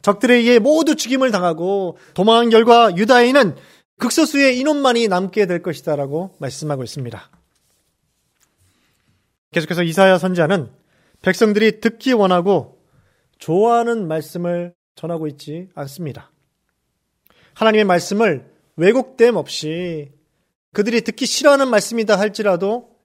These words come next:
증거하고 있다라는 사실입니다. 하나님의 말씀은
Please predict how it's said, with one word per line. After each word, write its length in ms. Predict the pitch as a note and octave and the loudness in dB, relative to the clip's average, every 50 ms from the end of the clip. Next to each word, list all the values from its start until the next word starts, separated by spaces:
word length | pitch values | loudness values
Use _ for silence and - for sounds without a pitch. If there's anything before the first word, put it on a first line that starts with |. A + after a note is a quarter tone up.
| _ _ _ | _ _ _
증거하고 560 | - - F3+ F3+ E3 F3 E3+ D#3 D3+ D#3 D3+ | -12 -10 -10 -8 -4 -4 -4 -4 -4 -6 -8
있다라는 560 | C#3+ C#3 C#3 - E3+ E3 D#3 C#3+ C#3+ C#3 C3+ | -8 -10 -12 -10 -8 -8 -6 -6 -8 -8 -10
사실입니다. 580 | C3+ C#3+ C3+ - D3 C3 A#2 A2+ - - - _ _ _ _ _ _ _ _ _ _ _ _ _ _ _ _ _ _ _ _ _ _ _ _ _ _ - | -10 -12 -12 -10 -10 -12 -12 -14 -16 -20 -20 _ _ _ _ _ _ _ _ _ _ _ _ _ _ _ _ _ _ _ _ _ _ _ _ _ _ 0
하나님의 260 | - A#3 A#3+ A#3+ A3 | 2 4 4 6 6
말씀은 500 | G#3+ G3+ - A#3 A#3 C4 A3 D#3 A#2+ | 4 4 2 4 4 4 4 2 0